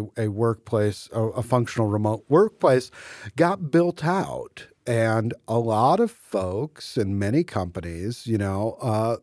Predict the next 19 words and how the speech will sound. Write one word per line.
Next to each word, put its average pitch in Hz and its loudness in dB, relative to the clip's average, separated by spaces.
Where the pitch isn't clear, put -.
they 120 0
are 127 2
continuing 120 -2
to 120 0
maintain 120 2
that 127 2
option 107 -2
for - 2
employees, 117 4
at 196 8
least 220 2
for 196 2
part 202 6
of 120 4
the 107 2
work 120 2
week, 101 -2
if 131 4
not 131 4